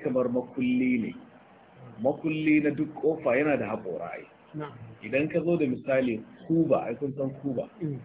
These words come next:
Speaker 1: wanda ba ta, ba ta da haƙori, ba za ta buɗe ba. Haka ki in ka taho da shi sumul-sumul, ba zai buɗe ma ƙofa ba. To haka suka ce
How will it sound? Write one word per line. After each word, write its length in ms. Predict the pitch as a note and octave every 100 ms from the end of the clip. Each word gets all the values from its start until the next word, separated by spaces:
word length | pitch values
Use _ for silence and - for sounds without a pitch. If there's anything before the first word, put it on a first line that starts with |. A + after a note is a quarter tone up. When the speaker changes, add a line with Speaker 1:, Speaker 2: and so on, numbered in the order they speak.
| - - - -
Speaker 1:
wanda 300 | C3+ C3+ A#2+
ba 260 | C3 A#2+
ta, 100 | - -
ba 180 | C3+ -
ta 80 | A#2
da 100 | G#2
haƙori, 520 | F#2+ - G#2 G#2 G2+ - - - - - - -
ba 80 | B2
za 160 | F3+
ta 80 | E3
buɗe 360 | A#2 A2 F2+ -
ba. 80 | - -
Haka 200 | F3+ F#3+ -
ki 300 | - G3+ -
in 80 | E3+
ka 100 | E3+
taho 160 | E3+ E3+
da 100 | C3+
shi 160 | C3 B2
sumul-sumul, 500 | D#3 D#3 D3+ D3+ D3+ - - - - - A#2
ba 100 | C3+
zai 140 | D#3+
buɗe 240 | C3+ C3 A#2+
ma 80 | G#2+
ƙofa 360 | - G2+ - -
ba. 80 | - - - E3 - - B2+
To 60 |
haka 180 | C#3 C#3+ -
suka 160 | C3+
ce 120 | C3